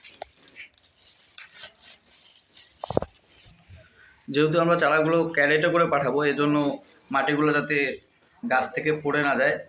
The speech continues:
এজন্য একটা পলি ব্যাগ দিয়ে উপরে বেঁধে দেওয়া হচ্ছে এবং এর ভিতরে কিন্তু পানি দিয়ে দেওয়া হয়েছে।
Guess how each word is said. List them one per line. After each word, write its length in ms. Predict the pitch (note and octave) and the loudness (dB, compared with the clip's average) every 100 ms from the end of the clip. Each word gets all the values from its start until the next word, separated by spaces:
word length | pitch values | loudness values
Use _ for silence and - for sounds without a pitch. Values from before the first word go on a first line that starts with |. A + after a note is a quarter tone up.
| _ | _
এজন্য 340 | C3 C3 C3+ C3+ | -8 -6 -2 -2
একটা 200 | C3 C3 | -2 -2
পলি 240 | C3+ C#3 | 0 -2
ব্যাগ 160 | C#3+ C3+ | -2 -2
দিয়ে 120 | D3 | -4
উপরে 280 | C#3 C#3 C3+ | -2 -4 -4
বেঁধে 440 | A2+ - C3+ D3+ | -4 -6 -2 0
দেওয়া 300 | D3 C#3 C3 | 2 2 0
হচ্ছে 500 | A#2+ D#3 G#3 - - - _ _ _ _ _ _ _ _ _ _ _ C3 | -2 -2 -4 -4 -18 -20 _ _ _ _ _ _ _ _ _ _ _ -8
এবং 280 | C3 C3+ C3+ | -4 -2 -2
এর 100 | B2+ | -4
ভিতরে 460 | C3+ D3 D3 D3 D3 - - - - | -4 -2 0 -2 -6 -10 -12 -12 -10
কিন্তু 200 | C#3 C3+ D3+ | -6 -2 0
পানি 260 | C3+ C#3+ D3 | 2 2 2
দিয়ে 200 | C#3+ C3+ | 2 2
দেওয়া 160 | C3+ | 2
হয়েছে। 320 | B2 A#2+ F3 | 2 0 -2